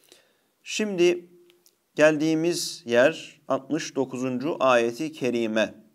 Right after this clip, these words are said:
وَمَا عَلَّمْنَاهُ الشِّعْرَ وَمَا يَنْبَغِي لَهُ.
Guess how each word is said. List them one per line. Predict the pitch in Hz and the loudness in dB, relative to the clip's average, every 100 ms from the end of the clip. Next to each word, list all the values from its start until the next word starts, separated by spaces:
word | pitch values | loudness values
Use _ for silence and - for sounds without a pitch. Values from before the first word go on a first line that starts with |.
| _ _ _ _ _ _ _ _ _ _ _ _ _ _ _ _ _ _ - | _ _ _ _ _ _ _ _ _ _ _ _ _ _ _ _ _ _ 4
وَمَا | 170 220 208 190 | 6 8 6 6
عَلَّمْنَاهُ | 156 165 170 160 160 156 156 165 160 139 | 6 4 2 2 0 2 2 4 4 0
الشِّعْرَ | 135 - - 156 139 156 175 175 - _ _ 127 | -8 -6 -2 2 4 4 2 -2 -10 _ _ 2
وَمَا | 147 143 143 160 - | 4 6 6 4 2
يَنْبَغِي | - 127 135 117 117 113 117 107 | -2 0 2 2 2 0 -2 -2
لَهُ. | 101 | -2